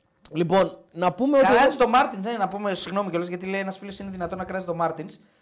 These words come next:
Speaker 2: Ο Μάρτινς
Speaker 1: Σωστό.
Speaker 2: είναι ο προπονητής με τον οποίο ο Ολυμπιακός πήρε τα συνεχόμενα πρωταθλήματα και ήταν κυρίαρχος ελληνικό πρωτάθλημα, έτσι, με ό,τι αυτό μπορεί να σημαίνει. Και ο-, από τη στιγμή που έφυγε δεν έχει βρει, δεν έχει στεριώσει κάποιος στον πάγκο του Ολυμπιακού.
Speaker 1: Εδώ τώρα προκύπτουν απορίες, διότι
Speaker 2: Απλώς να
Speaker 1: αυτά τα
Speaker 2: θυμίσουμε
Speaker 1: οποία
Speaker 2: το-
Speaker 1: λέει ο κύριος Κούγιας εκφράζουν, ε,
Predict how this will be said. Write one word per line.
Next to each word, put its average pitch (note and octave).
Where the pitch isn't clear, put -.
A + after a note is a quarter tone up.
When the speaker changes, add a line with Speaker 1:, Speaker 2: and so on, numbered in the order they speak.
Speaker 2:
Ο -
Μάρτινς A#3
Speaker 1:
Σωστό. -
Speaker 2:
είναι C4+
ο B3+
προπονητής A3
με C#4
τον A#3+
οποίο B3
ο -
Ολυμπιακός A3+
πήρε A3+
τα G3+
συνεχόμενα F#3+
πρωταθλήματα A3
και G3+
ήταν G3+
κυρίαρχος F3+
ελληνικό E3+
πρωτάθλημα, B2+
έτσι, B2
με B2
ό,τι B2+
αυτό A#2+
μπορεί B2
να B2
σημαίνει. E3
Και A3+
ο-, -
από A3
τη -
στιγμή G#3
που G#3
έφυγε A#3+
δεν A3
έχει E3+
βρει, C3
δεν D#3+
έχει D#3+
στεριώσει B2+
κάποιος A#2
στον A2+
πάγκο A2
του A#2
Ολυμπιακού. A2+
Speaker 1:
Εδώ G#3+
τώρα E4
προκύπτουν D4+
απορίες, A3
διότι E3+
Speaker 2:
Απλώς D#3+
να C#3+
Speaker 1:
αυτά C#3+
τα D3
Speaker 2:
θυμίσουμε A#3+
Speaker 1:
οποία A#3+
Speaker 2:
το- A3+
Speaker 1:
λέει A3+
ο -
κύριος A3
Κούγιας G#3
εκφράζουν, F#3+
ε, F3